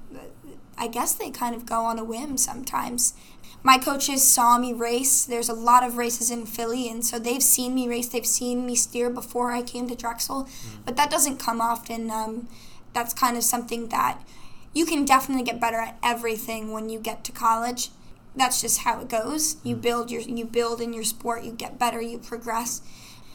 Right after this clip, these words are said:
Speaker 1: But it's interesting 'cause you have your steering, you have your M P three, and you have your grades. And grades are big for coxswains. Sometimes people overlook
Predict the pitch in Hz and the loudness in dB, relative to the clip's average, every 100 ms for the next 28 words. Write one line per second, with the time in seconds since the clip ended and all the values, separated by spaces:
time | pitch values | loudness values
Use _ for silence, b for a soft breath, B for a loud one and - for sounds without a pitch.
0 | B - 294 - 381 381 - - 220 226 | B -2 2 2 2 0 -2 -2 -4 -6
1 | 226 233 226 220 220 214 - 294 294 302 | -6 -4 -4 -4 -4 -4 -4 -2 -2 0
2 | 262 233 226 226 - 240 277 233 - 240 | 0 0 -2 -4 -8 -8 -8 -8 -6 -4
3 | 277 262 226 226 226 240 254 254 233 - | -2 -4 -8 -10 -6 0 0 0 -4 -4
4 | - - - B B B B B - 262 | -6 -4 -6 B B B B B 0 4
5 | 262 247 240 - 254 330 370 277 330 359 | 4 4 0 0 0 2 0 2 0 0
6 | - - - - 240 - 240 - 233 226 | -4 -12 -16 -10 -8 -2 -2 -2 -4 -4
7 | 226 - 269 277 262 254 240 - B B | -4 -2 -2 -2 -2 0 0 -2 B B
8 | - 240 233 233 220 220 226 220 | -6 -4 -4 -4 -6 -4 -4 -6